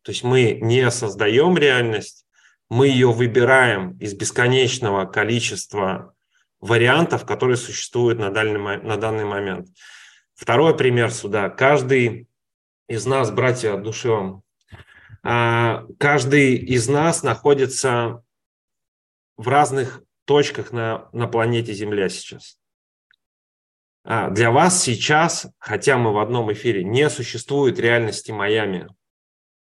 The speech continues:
А для меня сейчас не существует реальности Питера, где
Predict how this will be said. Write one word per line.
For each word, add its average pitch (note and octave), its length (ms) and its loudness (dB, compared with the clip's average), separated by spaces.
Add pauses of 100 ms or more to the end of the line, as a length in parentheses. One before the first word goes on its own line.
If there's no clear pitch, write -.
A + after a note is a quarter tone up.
(640)
А G2+ 120 -2
для A2 160 2
меня C3+ 260 4
сейчас C3+ 380 -2
не A#2 80 -4
существует B2+ 680 2
реальности A2+ 460 2
Питера, F#2 640 -4 (160)
где G2 540 2